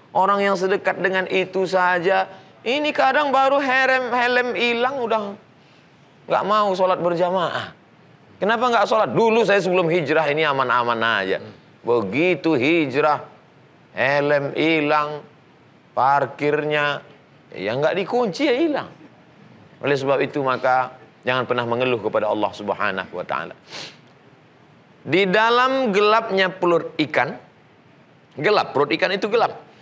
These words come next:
Speaker 1: Di dalam gelapnya lautan, di dalam gelapnya malam. Tiga kegelapan.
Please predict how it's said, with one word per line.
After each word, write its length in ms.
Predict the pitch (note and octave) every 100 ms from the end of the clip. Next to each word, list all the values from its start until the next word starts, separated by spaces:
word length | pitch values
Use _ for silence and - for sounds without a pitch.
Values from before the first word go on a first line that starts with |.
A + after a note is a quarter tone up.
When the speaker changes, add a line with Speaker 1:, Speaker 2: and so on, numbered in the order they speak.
| - -
Speaker 1:
Di 220 | D#3 G#3 G3+
dalam 600 | F#3 B3+ C4+ C4+ C4+ C4
gelapnya 540 | G#3+ G#3+ G3+ G3 A3
lautan, 640 | A3+ A#3 C4+ - F#3+ A2+ E2 - - - -
di 180 | G3+
dalam 520 | A3 G3 C#3 C#3 A#3 A#3+
gelapnya 360 | F#3+ D3 F#3+
malam. 380 | A3+ C4 A3 D3
Tiga 260 | C#4+ C4+ C#4+
kegelapan. 480 | C4 C#4 C#4+ -